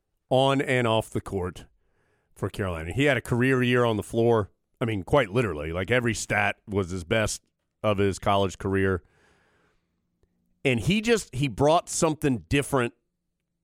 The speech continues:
to the locker room, I think, that was needed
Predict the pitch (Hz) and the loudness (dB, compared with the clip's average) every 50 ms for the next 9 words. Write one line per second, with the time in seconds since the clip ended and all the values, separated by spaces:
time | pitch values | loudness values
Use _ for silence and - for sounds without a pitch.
0 | _ _ _ _ _ _ _ _ - - 147 113 117 110 113 120 127 127 - 123 | _ _ _ _ _ _ _ _ -2 0 0 2 2 2 2 2 2 2 0 0
1 | 113 107 107 107 104 104 101 92 - 117 110 104 92 - 107 104 98 95 95 92 | 2 2 2 2 2 0 0 -2 0 -2 -2 -2 0 0 0 0 0 0 -2 -4
2 | 82 76 - - - - _ _ _ - 95 107 131 135 151 151 160 156 143 139 | -4 -6 -12 -18 -20 -20 _ _ _ -8 -4 -2 0 0 2 2 0 0 0 -2
3 | 113 | -4